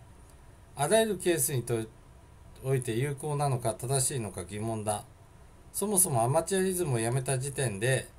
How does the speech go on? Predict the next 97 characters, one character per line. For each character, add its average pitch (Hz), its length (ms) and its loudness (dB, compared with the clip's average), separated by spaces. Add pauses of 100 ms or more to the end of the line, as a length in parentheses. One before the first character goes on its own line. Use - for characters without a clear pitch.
(360)
オ 135 100 0
リ 160 100 0
ン 160 60 -6
ピ 180 120 0
ッ 175 80 -6
ク 147 80 -4
の 113 100 0
精 120 220 0
神 110 200 -2
は 110 140 -2
破 95 120 -10
壊 139 240 0
を 131 60 0
始 123 180 -2
め 131 120 0
た 127 100 -4
の 101 140 -4
だ。 - 180 -12 (880)
そ 180 140 -2
の 180 80 2
精 214 180 4
神 180 220 0
の 127 120 2
中 143 220 -4
心 139 160 -4
に 135 60 0
な 139 80 0
っ 131 40 -12
た 131 100 -6
の 113 100 0
は 113 60 -2
定 156 260 -2
期 - 60 -10
的 156 200 -4
に 151 140 -8
開 147 180 -2
催 156 160 0
す 135 140 -4
る 156 80 -8
と 127 100 -6
い 107 60 -2
う 101 40 -8
こ 110 120 -8
と 117 120 -6
の 98 120 -6
大 113 200 -2
原 127 160 0
則 87 220 -8
な 87 120 -12
の 82 120 -12
だ。 78 160 -14 (840)
こ 135 80 -4
こ 143 100 -2
に 139 120 0
皆 139 200 2
さ 131 160 -2
ん 104 80 -4
は 113 80 -4
疑 90 160 -6
問 98 160 -6
を 98 60 -6
持 101 100 -10
っ 101 40 -10
て - 120 -10
い 92 40 -8
る 82 80 -12
わ 76 120 -12
け - 80 -18
で - 80 -18
す。 - 240 -10 (320)
だ 117 100 -2
か 123 100 0
ら 98 100 -2
中 - 160 -6
止、 98 400 -6
中 110 140 -8
止 - 40 -6
し-、 98 380 -12 (640)
す - 140 -6
る 107 80 -6
べ 110 100 -4
き 101 100 -8
だ 92 80 -6
と 90 100 -12
か、 85 120 -10
ア 104 60 -4
イ 117 60 0
オ 117 80 0
ー 110 40 -4
シ 127 120 -2
ー 117 40 -2
が 95 60 -6
言 90 80 -8
っ - 40 -18
た 95 120 -8
と 92 100 -8
か、 90 320 -8